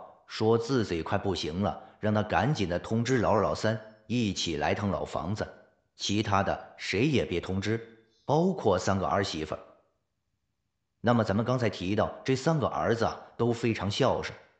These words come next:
再加上老太太年纪大了，人又比较固执，还有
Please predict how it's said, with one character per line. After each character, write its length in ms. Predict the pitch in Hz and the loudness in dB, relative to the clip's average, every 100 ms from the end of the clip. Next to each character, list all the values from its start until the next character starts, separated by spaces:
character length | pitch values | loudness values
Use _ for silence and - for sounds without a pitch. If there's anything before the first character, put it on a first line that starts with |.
| _ _ _ _ | _ _ _ _
再 220 | - 110 | 0 0
加 160 | 95 101 | 2 2
上 180 | 98 76 - - | 0 -4 -8 -4
老 300 | 90 87 92 | 0 2 0
太 160 | 120 | 0
太 80 | 101 | 0
年 180 | 90 92 | 0 0
纪 100 | 110 | 0
大 260 | 123 92 | 2 0
了， 240 | 73 - - - | -2 -8 -12 -4
人 160 | 101 | 0
又 120 | 113 | 2
比 100 | 87 | 0
较 120 | 80 87 | -2 -2
固 260 | - 98 | 0 0
执， 100 | 80 - - _ _ _ | -2 -10 -18 _ _ _
还 300 | - - 87 | -12 -2 2
有 380 | 127 87 76 78 | 2 2 -2 -6